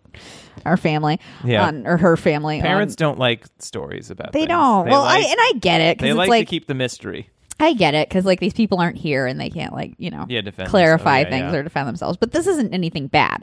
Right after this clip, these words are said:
Speaker 1: I think
Speaker 2: Mm-hmm.
Speaker 1: it's actually really funny and hot. But, like, <laughs>
Speaker 2: It's a hot story about your family.
Speaker 1: It
Speaker 2: Got
Speaker 1: is.
Speaker 2: it. Okay.
Speaker 1: So after my grandmother died, we were clearing out, um, her house.
Speaker 2: Mm-hmm.
Speaker 1: And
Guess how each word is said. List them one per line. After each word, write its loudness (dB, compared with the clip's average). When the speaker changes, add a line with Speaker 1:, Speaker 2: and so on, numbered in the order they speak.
Speaker 1:
I 4
think -2
Speaker 2:
Mm-hmm. 2
Speaker 1:
it's -4
actually -4
really -2
funny -6
and -10
hot. -8
But, 0
like, 0
<laughs> -4
Speaker 2:
It's -8
a -10
hot 0
story 0
about 0
your -4
family. -2
Speaker 1:
It 6
Speaker 2:
Got -2
Speaker 1:
is. -6
Speaker 2:
it. -12
Okay. -2
Speaker 1:
So 2
after 4
my 0
grandmother -4
died, -6
we 4
were 2
clearing 0
out, 0
um, -4
her 4
house. -2
Speaker 2:
Mm-hmm. -8
Speaker 1:
And 0